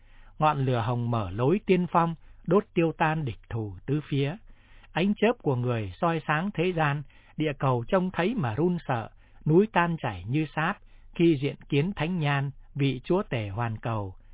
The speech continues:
Trời xanh tuyên bố người là đấng chính trực, hết mọi dân được thấy vinh quang người. Nhục nhã thay ai thờ ngẫu tượng, huênh hoang vì những vật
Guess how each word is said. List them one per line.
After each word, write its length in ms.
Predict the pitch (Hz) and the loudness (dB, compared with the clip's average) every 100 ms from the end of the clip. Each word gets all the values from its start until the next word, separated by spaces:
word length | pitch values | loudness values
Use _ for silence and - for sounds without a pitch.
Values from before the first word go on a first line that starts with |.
| - - - - | -20 -20 -20 -8
Trời 240 | - 131 120 | 0 0 2
xanh 200 | 190 185 | 0 0
tuyên 260 | 190 185 180 | 2 2 4
bố 260 | 160 185 240 | 4 4 2
người 260 | 131 120 107 | 0 0 -2
là 160 | 104 | -4
đấng 280 | 107 120 190 | -4 -4 -2
chính 240 | - 175 | -2 -2
trực, 240 | 202 123 90 - - - - | 0 -4 -6 -16 -20 -20 0
hết 240 | 185 208 | 0 0
mọi 260 | 143 127 131 | -2 -2 0
dân 260 | 165 165 | 0 0
được 240 | 143 113 - - | -2 -2 -6 -4
thấy 220 | 139 185 | -2 0
vinh 240 | 170 165 | 0 0
quang 260 | 160 160 143 | 0 0 0
người. 340 | 113 101 92 - - - _ - - | -2 -4 -8 -14 -20 -20 _ -18 0
Nhục 220 | 147 - | 0 0
nhã 240 | 139 175 202 | -2 -2 -2
thay 220 | 190 185 | -2 -2
ai 240 | 349 175 180 | 0 -2 -2
thờ 300 | 120 110 101 | -4 -6 -4
ngẫu 160 | 120 190 | -6 -4
tượng, 220 | - 123 110 - - _ - | -2 -4 -6 -16 -20 _ 0
huênh 260 | 175 170 | 2 2
hoang 320 | 156 170 165 143 | 2 0 0 -2
vì 160 | 110 | -4
những 260 | 107 143 170 | -6 -6 -6
vật 180 | 117 | -6